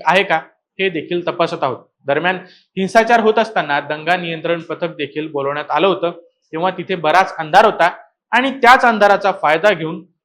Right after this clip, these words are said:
दंगेखोरांनी एका गल्लीत महिला पोलीस कर्मचाऱ्याचा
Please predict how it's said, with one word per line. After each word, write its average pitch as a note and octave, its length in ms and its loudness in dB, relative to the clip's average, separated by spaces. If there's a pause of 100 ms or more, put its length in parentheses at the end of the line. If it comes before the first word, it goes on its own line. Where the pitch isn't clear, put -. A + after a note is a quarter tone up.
(120)
दंगेखोरांनी F#3 800 0
एका F3 340 -4
गल्लीत D#3+ 340 -4 (360)
महिला D#3+ 320 -2
पोलीस F3+ 360 -6
कर्मचाऱ्याचा C#3+ 720 -6